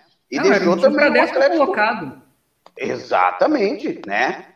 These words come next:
Speaker 1: E deixou também o seu Atlético Mineiro, lógico. Ele, eu acho, eu, eu, eu, o que eu vejo de São Paulo, especificamente, especificamente como treinador,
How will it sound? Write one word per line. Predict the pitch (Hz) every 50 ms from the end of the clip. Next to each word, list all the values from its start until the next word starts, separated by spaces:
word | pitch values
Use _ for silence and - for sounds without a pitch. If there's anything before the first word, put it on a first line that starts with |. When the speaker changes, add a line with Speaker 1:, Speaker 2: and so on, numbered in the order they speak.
| _
Speaker 1:
E | - 151
deixou | 151 185 180 185 180 165 170
também | 170 180 220 214 196 185 202
o | 190 196
seu | 240 240 202
Atlético | 185 151 160 175 180 180 180 - 196
Mineiro, | 180 165 151 139 139 160 190 202 180
lógico. | 160 170 185 175 - - - - - - - - _ _ _ -
Ele, | 92 110 123 131 135 131 123 120 107 101 87 - -
eu | 113 139 147 143
acho, | 131 131 147 180 - - 180 - - - _ -
eu, | 127 147 175 190 185 185
eu, | - 170 196 196 - -
eu, | 175 208 247 254 220
o | -
que | - 233
eu | 269 277 208
vejo | 190 214 240 254 226 202
de | 175 165
São | - - 160 165 160
Paulo, | 139 120 127 143 170 175 160
especificamente, | 127 - 131 - 120 - 120 170 151 - - 123 117 113 117 113 117 113 117
especificamente | _ _ - 120 - 170 156 170 143 123 131 139 151 -
como | - 143 131 123 -
treinador, | - 127 131 123 120 113 120 135 170 185 175 180 175 -